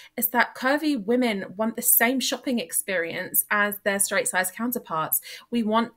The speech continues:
the same glitz, we want the glam, we want the drama. We don't want to feel like we're being asked to wear something that encourages us to hide ourselves.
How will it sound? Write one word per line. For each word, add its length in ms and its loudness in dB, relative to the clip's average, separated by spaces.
the 80 0
same 340 0
glitz, 420 0
we 100 0
want 180 -4
the 40 -4
glam, 280 6
we 80 -4
want 180 -4
the 80 -4
drama. 400 2
We 140 -6
don't 240 0
want 160 -6
to 100 -6
feel 340 2
like 420 0
we're 100 -6
being 500 -2
asked 520 0
to 180 -8
wear 200 4
something 520 -2
that 180 -6
encourages 440 -2
us 220 0
to 80 -14
hide 400 -2
ourselves. 760 0